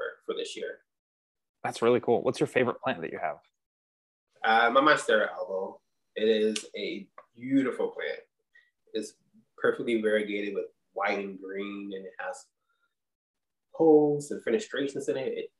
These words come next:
Speaker 1: looks like a fake plant, but it's beautiful.
Speaker 2: Wow. So when you sell the plants,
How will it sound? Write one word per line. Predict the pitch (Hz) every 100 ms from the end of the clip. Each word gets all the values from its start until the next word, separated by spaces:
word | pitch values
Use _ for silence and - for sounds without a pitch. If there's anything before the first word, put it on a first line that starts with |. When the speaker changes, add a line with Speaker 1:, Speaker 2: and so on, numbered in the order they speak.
| _
Speaker 1:
looks | 113 -
like | 123
a | 113
fake | - - -
plant, | - - _ _ _ _
but | 523
it's | -
beautiful. | - - - 554 - _ _ _
Speaker 2:
Wow. | 71 87 - _ - - - - _ _ -
So | 143
when | 147
you |
sell | 135 156
the | 147
plants, | 127 147 95 -